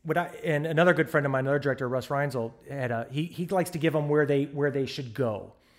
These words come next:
He's like, "Look, I think all roads lead to, certainly you guys are gonna, you have to come over to the desk 'cause you gotta see the monitor and work the control. So by these lines, I'd like you over here.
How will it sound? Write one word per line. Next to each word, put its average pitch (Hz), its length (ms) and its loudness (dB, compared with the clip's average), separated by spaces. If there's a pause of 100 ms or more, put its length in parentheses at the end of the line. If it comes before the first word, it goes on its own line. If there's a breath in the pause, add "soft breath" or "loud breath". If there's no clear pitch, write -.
(160 soft breath)
He's 175 120 -2
like, 165 160 -2
"Look, 147 300 0 (320 loud breath)
I 147 100 -2
think 175 280 -4
all 185 220 4
roads 175 360 4
lead 151 280 0
to, 139 440 0 (540 loud breath)
certainly 180 480 0
you 160 200 0
guys 160 220 2
are 151 40 -6
gonna, 156 140 -4
you 160 120 -6
have 196 140 0
to - 60 -14
come 185 100 -4
over 175 120 2
to 160 100 -8
the 156 80 2
desk 139 300 4
'cause 139 100 -4
you 127 60 -10
gotta 139 160 4
see - 120 -8
the 127 80 0
monitor 127 280 0
and 117 80 0
work 120 160 -4
the - 60 -16
control. 113 400 -8
So 139 120 -6
by 143 180 -2
these 185 220 -4
lines, 160 220 -2
I'd 135 120 -2
like 147 200 -2
you 147 120 0
over 131 180 -2
here. 117 420 -6